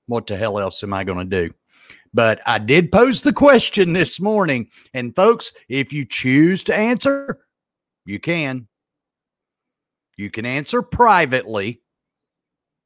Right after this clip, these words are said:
by sending me a message, or you can just choose to plead the fifth.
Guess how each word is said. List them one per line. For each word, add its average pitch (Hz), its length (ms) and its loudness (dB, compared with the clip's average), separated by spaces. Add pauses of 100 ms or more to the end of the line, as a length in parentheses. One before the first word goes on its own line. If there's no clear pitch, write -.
(560)
by 107 160 -2
sending 131 520 -6
me 165 140 -2
a 208 60 -2
message, 135 840 -6 (1300)
or 247 240 4
you 185 200 -2
can 165 160 -6
just 139 280 -8
choose 139 580 -4
to 107 560 -8 (220)
plead 110 300 -8
the - 40 -20
fifth. - 460 -8